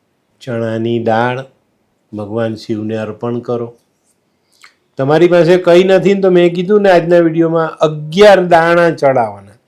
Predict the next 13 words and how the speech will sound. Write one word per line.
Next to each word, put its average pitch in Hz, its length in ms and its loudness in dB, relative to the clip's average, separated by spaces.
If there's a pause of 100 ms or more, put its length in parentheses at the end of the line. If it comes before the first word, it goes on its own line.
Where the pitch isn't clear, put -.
(240)
અગિયાર 143 440 2
દાણા. - 400 -14 (1600)
ને 139 80 -2
ભગવાનને 165 440 2
દિલથી 190 540 -4
ચડાવજો 175 440 4
ને 170 160 0
કહેજો 160 340 -2
કે, 156 100 -4
"ભાઈ, 160 140 0
મને 151 240 -2
સ્થિરતા 143 600 -4
આપ, 175 440 -4